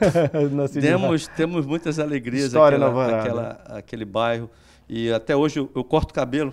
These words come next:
Speaker 2: o pouco que eu tenho.
Speaker 1: O meu,
Speaker 2: Você vê que não é igual,
Speaker 1: no
Speaker 2: não é
Speaker 1: mesmo
Speaker 2: igual ao teu,
Speaker 1: barbeiro.
Speaker 2: né? No mesmo barbeiro. Lá na Rua dez, né, o pessoal lá da, da Rua dez, da, próxima ali da
Speaker 1: Um ou
Speaker 2: Avenida
Speaker 1: dois?
Speaker 2: Jota. Do dois.
Speaker 1: Da dois, eu morei
Speaker 2: Do
Speaker 1: na Rua
Speaker 2: dois.
Speaker 1: dezessete, da Alvorada
Speaker 2: Então,
Speaker 1: dois.
Speaker 2: então, a casa dos meus pais era o,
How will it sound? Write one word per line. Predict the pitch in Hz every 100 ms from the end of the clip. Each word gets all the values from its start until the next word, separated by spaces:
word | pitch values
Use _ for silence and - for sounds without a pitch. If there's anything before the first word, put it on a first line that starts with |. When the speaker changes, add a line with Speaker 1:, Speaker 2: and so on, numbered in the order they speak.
| -
Speaker 2:
o | 160
pouco | - 247 -
que | 202
eu |
tenho. | 160 170 156 -
Speaker 1:
O | 143
meu, | 160
Speaker 2:
Você | 185 196 220
vê | 262
que |
não | 247
é | 247 208
igual, | 196 180
Speaker 1:
no | 180
Speaker 2:
não |
é | 233
Speaker 1:
mesmo | 220
Speaker 2:
igual | 220
ao | 202
teu, | 208
Speaker 1:
barbeiro. | 147 120
Speaker 2:
né? | 120
No | 170
mesmo | 180 190
barbeiro. | 185 147 139 123 - - - -
Lá | 139
na | 170
Rua | 156 160
dez, | 123 135 160 160 - - - -
né, | 131
o | 131
pessoal | - 123 127 127
lá | 123 123 117 - _ _
da, | - 110 104 104
da | 101
Rua | 104 117
dez, | 101 110 120 113
da, | 110 104 98 104 - _
próxima | - 107 110
ali | 104
da | 104
Speaker 1:
Um |
ou | 220 233
Speaker 2:
Avenida | 156
Speaker 1:
dois? | 147 117
Speaker 2:
Jota. | 117 - 123 - -
Do | 135
dois. | 139 110 110
Speaker 1:
Da | 127 147
dois, | 135 123
eu | 113
morei | 120 135
Speaker 2:
Do |
Speaker 1:
na | 147
Rua | 147
Speaker 2:
dois. | 156
Speaker 1:
dezessete, | 151 180 - 120 110
da |
Alvorada | 110 104 110
Speaker 2:
Então, | 107 101
Speaker 1:
dois. | 101 104
Speaker 2:
então, | 113 - 123 139 131
a |
casa | 120 - 117 120
dos | 113
meus | 117 110
pais | - 113 120 120
era | 117
o, | 117 107